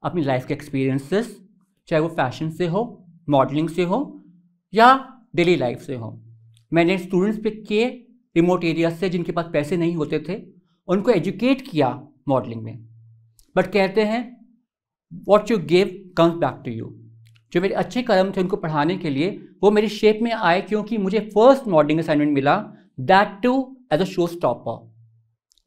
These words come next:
Imagine, टू थाउजेंड थर्टीन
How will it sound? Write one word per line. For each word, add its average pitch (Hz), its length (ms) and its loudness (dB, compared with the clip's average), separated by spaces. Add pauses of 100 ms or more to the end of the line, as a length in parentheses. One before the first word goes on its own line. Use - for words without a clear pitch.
(340)
Imagine, 185 560 2 (300)
टू 240 120 2
थाउजेंड 262 240 2
थर्टीन 202 760 0